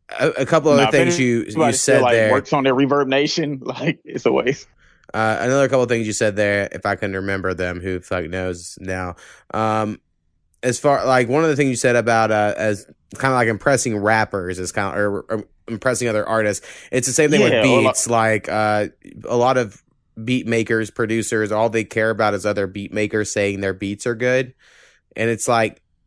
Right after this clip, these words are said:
Speaker 1: people that make
Speaker 2: Yes.
Speaker 1: beats don't buy beats.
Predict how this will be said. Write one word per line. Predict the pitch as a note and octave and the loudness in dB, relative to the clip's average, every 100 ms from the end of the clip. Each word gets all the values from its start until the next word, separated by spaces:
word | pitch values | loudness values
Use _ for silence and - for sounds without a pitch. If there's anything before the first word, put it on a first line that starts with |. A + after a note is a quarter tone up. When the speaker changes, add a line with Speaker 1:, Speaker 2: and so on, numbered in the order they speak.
| _ - | _ -8
Speaker 1:
people | D3+ D3+ D#3+ | -4 -2 0
that | C#3 | 2
make | C3 C#3 | 4 4
Speaker 2:
Yes. | F3 | 4
Speaker 1:
beats | C#3 D#3+ - | 2 2 0
don't | - B2+ C3 B2+ | 0 0 2 0
buy | A#2 A#2+ A2+ | 2 2 2
beats. | G#2 C#3+ A2+ - - | -2 -4 -4 -6 -12